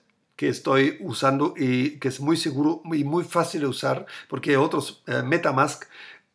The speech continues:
ese es tan difícil, tan difícil, y hasta yo tengo que mirar bien cómo hacerlo, y una persona que apenas inicia en este mundo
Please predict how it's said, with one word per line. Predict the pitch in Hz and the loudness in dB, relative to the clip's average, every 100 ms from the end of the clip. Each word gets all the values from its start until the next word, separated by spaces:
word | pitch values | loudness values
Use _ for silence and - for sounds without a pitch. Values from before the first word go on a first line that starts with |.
| _ - | _ -10
ese | - 127 | -6 -6
es | - | -6
tan | - 180 180 | -4 -4 -2
difícil, | 165 - 160 - 165 127 | -4 -6 -8 -6 -8 -4
tan | 160 165 | -4 -4
difícil, | 160 131 156 - 139 135 - | -6 -8 -8 -4 -4 -4 -4
y | 135 131 131 - - - | -2 -2 -4 -12 -8 -2
hasta | 135 185 | 2 4
yo | 165 135 208 277 - - - - | 4 10 12 12 8 0 -12 0
tengo | 180 214 214 | 4 6 6
que | 196 185 170 | 6 6 6
mirar | 147 156 180 135 | 8 8 8 4
bien | 131 175 190 | 2 2 2
cómo | 147 147 | 0 0
hacerlo, | 143 175 160 - | 2 2 0 0
y | 156 135 | 2 2
una | 156 160 | 2 0
persona | 127 151 135 | -4 -6 -6
que | 139 - | -4 -2
apenas | 127 - 208 254 262 - _ - | -2 0 0 2 0 -4 _ -4
inicia | 147 160 196 165 | -2 -2 -4 -4
en | 151 | -4
este | 147 143 | -4 -4
mundo | 143 139 135 | -4 0 0